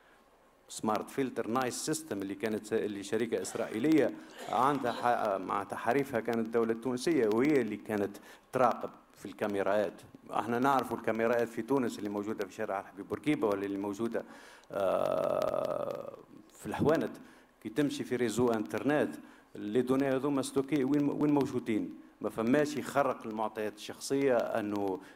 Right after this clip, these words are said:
تكون وكالة تونسية للإنترنت أو غيرها من الوكالات ال-، ال-، المعلوماتية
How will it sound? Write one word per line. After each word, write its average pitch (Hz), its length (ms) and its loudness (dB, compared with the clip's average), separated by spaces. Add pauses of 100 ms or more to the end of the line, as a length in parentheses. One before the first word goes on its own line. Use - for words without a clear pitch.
(140)
تكون 113 400 2
وكالة 104 320 -2
تونسية 107 420 -4
للإنترنت 107 600 -2
أو 117 160 -2
غيرها 120 320 2
من 107 100 -4
الوكالات 107 760 2
ال-، 98 220 -8
ال-، 92 220 -6
المعلوماتية 107 1120 -2